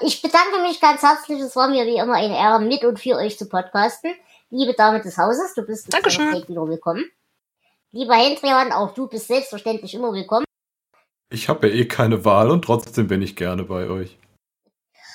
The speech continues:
Speaker 1: Lieber Jonas, auch mit dir waren es, äh, hundert Folgen voller Vergnügen. Ich bin sehr froh, dass wir uns, äh, über dieses Format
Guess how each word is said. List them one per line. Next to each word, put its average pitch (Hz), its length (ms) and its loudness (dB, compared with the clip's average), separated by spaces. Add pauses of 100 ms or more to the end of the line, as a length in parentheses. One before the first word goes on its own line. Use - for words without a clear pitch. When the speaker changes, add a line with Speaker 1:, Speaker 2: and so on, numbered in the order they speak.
(280)
Speaker 1:
Lieber 254 260 0
Jonas, 277 460 2
auch 226 180 -2
mit 233 220 -6
dir 247 200 0
waren 226 220 4
es, 214 320 -8
äh, 220 220 0
hundert 359 420 0
Folgen 269 420 0
voller 285 520 2 (180)
Vergnügen. 269 840 -2 (420)
Ich 226 220 -14
bin 240 160 -4
sehr 220 240 6
froh, 220 220 0
dass 226 280 2
wir 214 140 -4
uns, 208 320 -6
äh, 208 260 0
über 220 280 -8
dieses 202 340 -10
Format 196 580 2